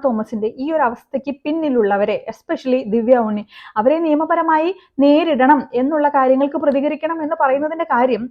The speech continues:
എറണാകുളത്തുള്ള എല്ലാവർക്കും, എനിക്ക് തോന്നുന്നു കേരളത്തിലുടനീളമുള്ള എല്ലാവർക്കും ശ്രീമതി ഉമാ തോമസ് എം എൽ എ അറിയാം. പക്ഷേ especially എറണാകുളത്ത് താമസിക്കുന്നവർക്കാണെങ്കിൽ കുറച്ചുകൂടി അറിയാം. ആ, ഭാവന വിഷയങ്ങളൊക്കെ നമുക്കറിയാമല്ലോ. ആ സമയത്തൊക്കെ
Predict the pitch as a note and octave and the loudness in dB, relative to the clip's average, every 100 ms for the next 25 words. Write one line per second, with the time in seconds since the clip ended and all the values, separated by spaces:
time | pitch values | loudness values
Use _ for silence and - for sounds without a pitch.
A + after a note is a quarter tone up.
0 | - B3 B3+ D4+ E4 F4+ F4+ C#4+ C4+ C#4+ | -4 -2 0 0 0 -2 0 2 4 2
1 | A#3+ A#3+ D#4 C4+ A3+ G#3+ A3+ C4 C4 C#4+ | 0 0 0 0 -4 -6 -6 -2 -2 0
2 | B3 A3 B3 D4+ C#4 C4+ D4+ D4+ D4+ C#4+ | -2 -2 -2 -2 -4 -2 -2 -2 -2 -4
3 | D4 D#4+ D#4+ D4+ D4+ C#4+ D4+ D4 C#4+ C#4+ | -4 -6 -8 -14 -8 -6 -4 -2 -2 -2
4 | C#4 C#4 C4 B3 A#3 F#3+ G3+ F#3 - A#3 | -2 -2 -2 -2 -2 -2 -4 -6 -14 -8
5 | G#3 - F4 B3 G#3+ A#3 G#3 G#3+ C4 D4 | -8 -8 -10 -8 -8 -8 -6 -4 -4 -4
6 | D4 C4 A#3+ B3 B3+ B3+ B3 B3 G#3 G#3 | -4 -4 -6 -8 -6 -4 -4 -2 -2 -2
7 | G#3+ B3+ - - - - E4+ F4+ C#4+ B3+ | -2 -4 -6 -18 -20 -4 -4 -4 -6 0
8 | A3 G3+ E3+ E3+ G3+ A3 G#3+ G#3 - B3+ | 0 0 -2 -2 -4 -2 0 0 4 6
9 | B3+ C#4+ D4+ C#4+ C#4+ C#4+ C4 C4+ B3 A#3 | 6 4 2 0 -2 0 0 0 -4 -2
10 | B3+ G#3+ A3+ A3+ F3 A#3+ E4 C#4+ C#4+ - | -2 -2 -2 -2 -2 -4 -4 -4 -6 -2